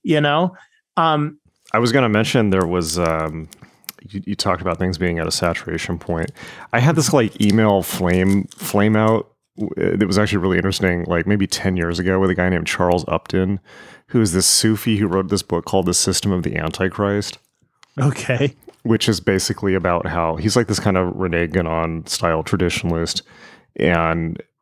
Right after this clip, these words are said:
Speaker 2: but he made, like, a very compelling point. I tried to do a podcast with him, but then he was like, "No, you're an evil satanic occultist," and just, like, totally, like, wigged out on me. It's like, "O-, okay,
Speaker 1: Uh-huh.
Speaker 2: whatever."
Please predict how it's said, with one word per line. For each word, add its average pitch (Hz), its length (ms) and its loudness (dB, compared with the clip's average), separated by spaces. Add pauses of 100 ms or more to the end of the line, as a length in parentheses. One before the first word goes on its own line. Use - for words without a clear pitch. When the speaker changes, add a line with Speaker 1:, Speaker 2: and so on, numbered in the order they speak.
Speaker 2:
but 107 240 0
he 160 220 2
made, 131 240 4
like, 95 160 2
a 98 60 2
very 92 320 2
compelling 87 640 -2
point. 87 280 -2
I 120 100 4
tried 143 260 0
to 104 60 -2
do 95 180 2
a 85 40 -2
podcast 85 460 -2
with 85 140 -2
him, 82 160 -2
but 85 140 -2
then 85 140 0
he 82 160 -4
was 82 260 -6
like, 80 300 -4 (420)
"No, 113 340 0
you're 110 300 2
an 95 120 0
evil 104 280 4
satanic 110 540 2
occultist," 101 720 0
and 95 160 2
just, 92 180 -2
like, 87 180 2
totally, 90 420 2
like, 82 220 -2
wigged 82 300 0
out 80 180 0
on 87 200 0
me. 92 120 2
It's 90 200 -2
like, 87 120 -2
"O-, - 60 0
okay, - 100 -4 (100)
Speaker 1:
Uh-huh. 123 320 2
Speaker 2:
whatever." 80 340 -4